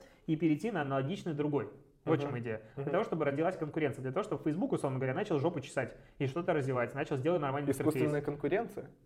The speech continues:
Speaker 1: Ну,
Speaker 2: Типа
Speaker 1: в
Speaker 2: такого?
Speaker 1: таком стиле, да. Как тебе такая мысль?
Speaker 2: Есть, э,
Speaker 1: На месте владельца Фейсбука ты бы не сказал: "А вы охуели?"
Speaker 2: Нет, я скажу по-другому. Э, это очень похоже, когда ты р-, растишь бренд и делаешь суббренды свои,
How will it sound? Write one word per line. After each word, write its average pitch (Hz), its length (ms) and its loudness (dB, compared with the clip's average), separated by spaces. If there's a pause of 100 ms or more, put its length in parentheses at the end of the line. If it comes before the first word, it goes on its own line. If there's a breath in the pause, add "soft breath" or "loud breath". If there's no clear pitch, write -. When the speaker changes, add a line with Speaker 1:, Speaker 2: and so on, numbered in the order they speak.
(100)
Speaker 1:
Ну, 349 360 6
Speaker 2:
Типа 403 140 8
Speaker 1:
в 370 40 8
Speaker 2:
такого? 262 240 6
Speaker 1:
таком 240 160 2
стиле, 123 280 2
да. 110 160 -2 (1120)
Как 165 140 4
тебе 147 100 -4
такая 120 200 -2
мысль? 113 200 -10 (800)
Speaker 2:
Есть, 160 640 0
э, 139 520 0 (720 loud breath)
Speaker 1:
На 147 80 -2
месте 170 280 0
владельца 160 380 4
Фейсбука 147 400 0
ты 165 120 -2
бы 151 120 2
не 147 100 -4
сказал: 208 260 2
"А 135 80 2
вы 143 100 2
охуели?" 143 420 0
Speaker 2:
Нет, 151 220 0 (120)
я 143 440 4
скажу 147 320 -2
по-другому. 143 540 -2 (100)
Э, 127 380 0 (340)
это 180 240 6
очень 165 280 2
похоже, 170 420 0
когда 143 420 2
ты 143 340 0
р-, 127 200 -2
растишь 143 460 -2
бренд 156 400 0
и 139 80 0
делаешь 160 320 0
суббренды 139 480 -2
свои, - 300 -10